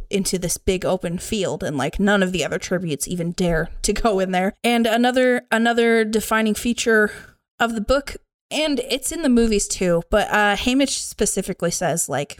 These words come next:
"Don't, don't go into the cornucopia. That's where kids die." <laughs> Like, this literally bloodbath. Half of,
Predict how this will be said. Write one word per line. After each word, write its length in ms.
"Don't, 320
don't 220
go 160
into 200
the 100
cornucopia. 720
That's 300
where 100
kids 280
die." 400
<laughs> 40
Like, 240
this 280
literally 640
bloodbath. 840
Half 320
of, 240